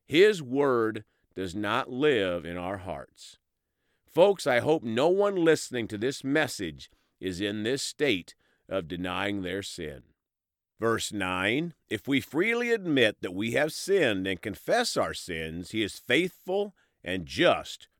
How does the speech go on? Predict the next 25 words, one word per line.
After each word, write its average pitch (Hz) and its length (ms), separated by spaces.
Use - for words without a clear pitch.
true 208 300
to - 140
his 110 260
own 180 360
nature 175 400
and 180 140
promises, 87 760
and 117 160
will 117 120
forgive 110 580
our 107 180
sins 85 640
and 98 200
cleanse 147 540
us 151 200
continually 95 1040
from 101 220
all 101 320
unrighteousness, 117 1000
our 104 280
wrongdoing, 110 960
everything 175 640
not 123 280
in 131 120
conformity 104 840